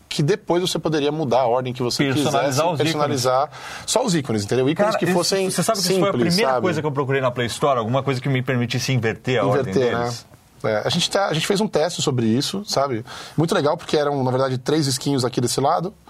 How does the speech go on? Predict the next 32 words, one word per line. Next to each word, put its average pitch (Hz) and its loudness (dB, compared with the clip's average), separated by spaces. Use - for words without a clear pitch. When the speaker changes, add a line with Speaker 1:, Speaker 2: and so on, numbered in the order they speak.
Speaker 1:
três 147 2
risquinhos 131 -2
desse 127 0
lado, 160 0
Speaker 2:
Ah, 135 -4
legal 180 2
Speaker 1:
e - 4
no 170 0
meio 165 2
Speaker 2:
isso. 170 2
Speaker 1:
uma 170 4
bolinha. 151 0
Speaker 2:
É 104 -6
uma 117 0
ideia 120 0
legal, 294 -2
legal 139 -2
mesmo. 202 -2
Speaker 1:
E 156 4
aí 151 2
a 156 0
gente 165 -2
fez 170 0
teste 160 0
com 175 -2
o - 2
usuário. 127 2
E 139 4
a 131 2
maioria 151 2
reclamou 147 -2
muito. 127 -2